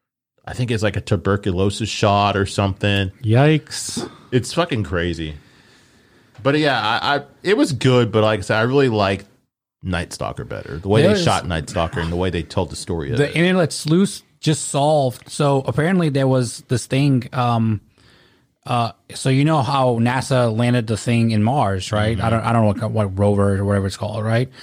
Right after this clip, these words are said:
Speaker 1: A waste
Speaker 2: And
Speaker 1: of money.
Speaker 2: Right.
Speaker 1: Yeah.
Speaker 2: And the parachute had a hidden message in it.
Speaker 1: Mm.
Speaker 2: And I guess somebody was like, "Whoa, well, that, well, that,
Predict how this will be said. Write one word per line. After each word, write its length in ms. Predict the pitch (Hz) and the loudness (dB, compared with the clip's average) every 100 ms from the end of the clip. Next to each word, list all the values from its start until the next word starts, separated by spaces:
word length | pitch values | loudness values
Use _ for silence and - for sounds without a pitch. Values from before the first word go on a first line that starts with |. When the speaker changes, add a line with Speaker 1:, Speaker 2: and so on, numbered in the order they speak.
| - 95 | -14 -4
Speaker 1:
A 40 | |
waste 220 | 92 120 | 0 0
Speaker 2:
And 80 | 95 | 0
Speaker 1:
of 60 | 85 | -4
money. 320 | 76 67 - - _ _ _ | -6 -10 -16 -20 _ _ _
Speaker 2:
Right. 340 | 127 131 95 - - - | 0 0 0 -8 -18 -16
Speaker 1:
Yeah. 180 | - - - | -16 -16 -4
Speaker 2:
And 180 | 127 117 | 0 2
the 100 | 127 | 0
parachute 760 | 127 180 269 269 - 135 127 - _ _ _ _ _ _ - | 0 2 2 2 2 2 2 -4 _ _ _ _ _ _ -8
had 220 | - 147 | -2 0
a 60 | 120 | 0
hidden 340 | - 147 120 | 2 4 4
message 360 | 143 - 104 110 | 2 0 -4 -6
in 80 | - | -12
it. 260 | - - _ - | -16 -20 _ -8
Speaker 1:
Mm. 440 | 98 92 82 73 | -6 -4 -6 -6
Speaker 2:
And 100 | 101 117 | -2 0
I 60 | |
guess 240 | 117 165 143 | 2 2 0
somebody 540 | - 170 180 156 139 | 0 2 4 4 4
was 100 | 127 | 2
like, 120 | 120 120 | 2 2
"Whoa, 260 | 185 180 | 2 2
well, 140 | 117 110 | 2 4
that, 220 | 175 - | 2 -2
well, 200 | 120 113 120 | -8 -4 -2
that, 200 | 135 | -4